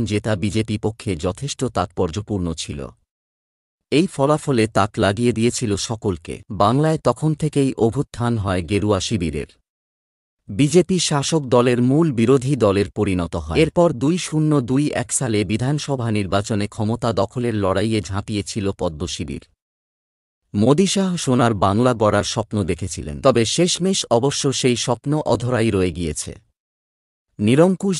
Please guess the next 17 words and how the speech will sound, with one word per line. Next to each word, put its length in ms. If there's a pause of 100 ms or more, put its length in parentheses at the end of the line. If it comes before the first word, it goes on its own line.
জয় 300
পেয়ে 220
রাজ্যের 420
কুর্সিতে 540
ফের 280
বসে 360
মমতা 420
বন্দ্যোপাধ্যায়ের 840
সরকার। 340
সামনেই 500
লোকসভা 520
নির্বাচনকে 640 (100)
পাখির 380
চোখ 240
করেছে 440
রাজনৈতিক 640
দলগুলি। 480